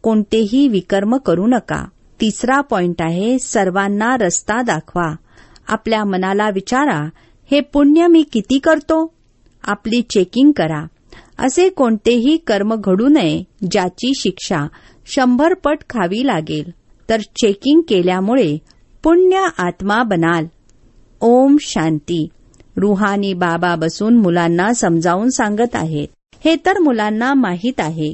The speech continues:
की आता आपण शिवबाबांच्या मताप्रमाणे चालत आहोत. त्यांचे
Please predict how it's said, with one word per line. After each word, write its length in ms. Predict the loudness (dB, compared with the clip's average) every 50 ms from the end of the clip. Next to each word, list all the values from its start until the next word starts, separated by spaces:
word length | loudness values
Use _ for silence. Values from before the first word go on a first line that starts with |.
| -8 -8
की 140 | -6 -6 -6 -6 -6
आता 380 | -6 -6 -6 -4 -4 -4 -4 -4 -4
आपण 340 | -6 -6 -6 _ -4 -4 -4 -4
शिवबाबांच्या 840 | -4 -4 -4 -2 0 -2 -2 -2 -2 -2 -2 -2 -2 -2 -2 0 0
मताप्रमाणे 840 | 0 -2 -2 -2 -2 -4 -2 -2 -2 -2 0 0 0 0 -2 -4
चालत 460 | -4 -4 -4 -2 -2 -2 -4 -4 -2
आहोत. 340 | -2 -4 -2 -2 -4 -4 -4 -6 _ -20 -20 _ _ _ -20 -12 -6 -2
त्यांचे 420 | 0 2 2 2 2 2 0 0